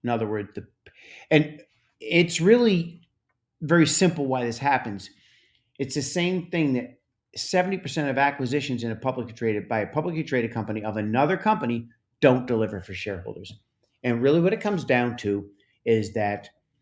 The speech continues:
assimilation of culture. So here are the reasons. There are multiple reasons of them not delivering. And this is really the big caution slide.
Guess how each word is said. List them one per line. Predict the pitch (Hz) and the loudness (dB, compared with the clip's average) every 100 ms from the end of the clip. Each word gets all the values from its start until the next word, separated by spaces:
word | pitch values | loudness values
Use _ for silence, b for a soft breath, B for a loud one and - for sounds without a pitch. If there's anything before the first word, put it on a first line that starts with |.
| _ _ _ _ _ | _ _ _ _ _
assimilation | 120 - 160 156 131 120 - | -8 -2 2 4 2 0 -4
of | 110 | -10
culture. | - 110 - | -8 -8 -8
So | 117 143 | -2 -2
here | 139 - 240 208 - B B | -2 2 6 6 2 B B
are | 156 160 | 8 10
the | 147 | 8
reasons. | 139 165 156 101 | 6 6 4 2
There | 127 | -2
are | 123 | 0
multiple | 127 165 196 170 131 | 2 2 0 -2 -2
reasons | 123 135 139 101 110 107 - - | 0 0 0 -2 -8 -8 -12 -8
of | 123 113 110 95 _ _ _ | -2 0 -2 -6 _ _ _
them | 113 131 127 123 | -2 0 4 4
not | 123 117 | 2 -2
delivering. | 120 123 147 110 | -2 0 0 -2
And | 117 | -2
this | 160 262 | -2 -2
is | 185 | -4
really | 131 170 151 | -2 0 0
the | 117 | -2
big | 135 113 | -4 -4
caution | - 123 120 113 | -4 -4 -4 -10
slide. | 110 - 92 90 | -12 -12 -12 -14